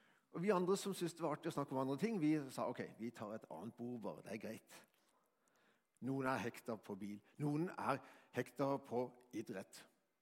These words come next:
noen er hekta på barnebarn, og kanskje noen oldebarn. Du merker veldig fort da av hva folk er opptatt av, hva som engasjerer dem.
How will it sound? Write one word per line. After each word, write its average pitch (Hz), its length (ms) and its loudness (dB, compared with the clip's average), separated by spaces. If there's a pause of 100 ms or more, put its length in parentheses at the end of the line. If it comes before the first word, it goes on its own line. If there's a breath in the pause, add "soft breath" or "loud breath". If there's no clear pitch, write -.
(480)
noen 147 300 4
er 131 260 8
hekta 123 400 0
på 117 380 -2 (2000)
barnebarn, 92 500 -6 (1700)
og 123 120 -4
kanskje 110 280 -2
noen 104 200 -6
oldebarn. 95 460 -8 (480 soft breath)
Du 139 100 0
merker 151 320 0
veldig 156 400 -2
fort 135 220 -6
da 104 140 -6 (560 soft breath)
av 113 160 0
hva 113 160 4
folk 113 360 -4
er 101 280 -2
opptatt 104 320 -8
av, 135 160 -2 (360 loud breath)
hva 113 200 0
som 120 200 -4 (760 soft breath)
engasjerer 131 480 0
dem. 90 160 -8